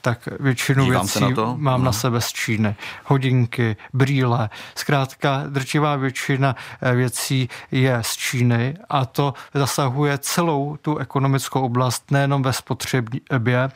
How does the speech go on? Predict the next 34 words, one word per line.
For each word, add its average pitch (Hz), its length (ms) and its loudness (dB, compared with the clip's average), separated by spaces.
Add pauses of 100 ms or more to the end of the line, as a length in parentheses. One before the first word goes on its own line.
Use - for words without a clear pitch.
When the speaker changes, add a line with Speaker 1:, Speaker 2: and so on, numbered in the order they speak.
(220)
Speaker 1:
ale 135 240 2 (100)
i 135 200 0
v - 120 -8
oblasti 127 460 -2
průmyslu, 131 760 0 (220)
ale 135 440 0
konec 127 220 -2
konců 123 340 -2
pak 120 240 -4
i, 131 220 0
eh, 127 420 0
sek-, - 200 -6 (180)
sekundárně 123 640 2
v 117 40 2
dodávek 117 440 0
služeb. 117 380 -2 (300)
Takže 131 340 2 (320)
ty 151 280 0 (140)
rozsahy 143 520 0 (220)
můžou 139 300 2
být 147 220 -2
fatální 120 760 -2 (260)
a 135 140 0
týká 143 340 0
se 147 160 -2
to 151 300 -2
i, 147 140 -2
řekl 135 320 -2
bych, 143 300 0 (220)
věcí, 135 300 -2
které 135 300 0
jsou 143 240 -2
existenciální, 120 1040 0
jako 127 300 -2